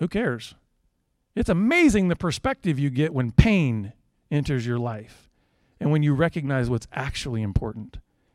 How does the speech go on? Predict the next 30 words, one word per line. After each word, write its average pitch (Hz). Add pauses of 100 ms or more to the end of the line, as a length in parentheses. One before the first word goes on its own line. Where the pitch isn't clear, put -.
(680)
And 143
when 151
I 151
began, 165
when 156
God 165
began 160
to 135
rebuild 180
my 147
life 139
on 131
what 127
is 117
actually 156
important, 117 (320)
which 156
is 117
the 123
grace 147
of 165
God 135
and 113
relationships, 113 (1000)
that's 139
when 139
everything 139
began 113
to 104
change. -